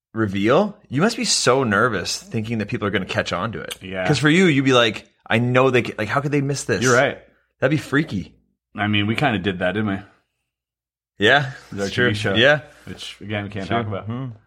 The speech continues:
Speaker 1: Damn.
Speaker 2: Uh,
Speaker 1: That's, yeah, that's wild. I, uh, uh, the birdcage, um, trick, I did a show a couple years ago with a guy who was doing, like, a dove thing on stage.
Speaker 2: Right.
Speaker 1: And, uh, holy shit. He's doing, like, this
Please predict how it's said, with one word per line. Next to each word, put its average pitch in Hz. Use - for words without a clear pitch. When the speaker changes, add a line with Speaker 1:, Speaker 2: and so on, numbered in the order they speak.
Speaker 1:
Damn. 107
Speaker 2:
Uh, 87
Speaker 1:
That's, 117
yeah, 98
that's 104
wild. 104
I, 147
uh, 135
uh, 110
the 101
birdcage, 123
um, 92
trick, 101
I 104
did 127
a 123
show 120
a -
couple 113
years 107
ago 104
with 98
a 98
guy 95
who 110
was 98
doing, 104
like, 95
a 87
dove 92
thing 139
on 120
stage. 160
Speaker 2:
Right. 87
Speaker 1:
And, 107
uh, 95
holy 92
shit. 90
He's 110
doing, 120
like, 107
this 107